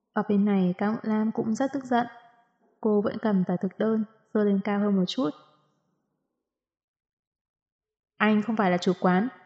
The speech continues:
dựa vào gì dám đuổi khách?" Người đàn ông đẹp trai ra sầm mặt. "Chỗ này tôi bao trọn gói."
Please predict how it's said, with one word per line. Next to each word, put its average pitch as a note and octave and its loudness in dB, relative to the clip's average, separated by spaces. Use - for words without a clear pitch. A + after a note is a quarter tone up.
dựa G3+ 2
vào G3 2
gì G3+ 2
dám G3 4
đuổi A#3+ 6
khách?" D4 -2
Người F#3+ 2
đàn F3+ 0
ông G#3 0
đẹp F#3+ 0
trai G#3 0
ra G#3 -4
sầm F#3 0
mặt. F#3 2
"Chỗ - -4
này F#3+ 2
tôi G3 4
bao G3 0
trọn - -8
gói." F#3+ 4